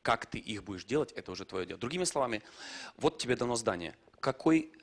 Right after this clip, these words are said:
какой палас, какие стулья, что ты в этом здании делаешь, это уже твоё. Но здание недвижимо, оно структура, да.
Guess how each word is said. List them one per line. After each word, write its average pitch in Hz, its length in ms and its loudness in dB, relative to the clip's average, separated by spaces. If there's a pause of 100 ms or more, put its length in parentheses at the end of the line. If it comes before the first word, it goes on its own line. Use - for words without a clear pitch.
какой 156 460 2 (560)
палас, 120 680 2
какие 123 340 -4
стулья, 131 520 0
что - 300 2
ты 139 120 0
в 120 40 4
этом 113 220 -2
здании 107 220 -2
делаешь, 123 220 0
это 107 120 -10
уже 107 120 -4
твоё. 110 280 0
Но 101 160 -4
здание 117 600 0 (140)
недвижимо, 107 680 -8
оно 107 220 -6
структура, - 480 -12
да. - 80 -12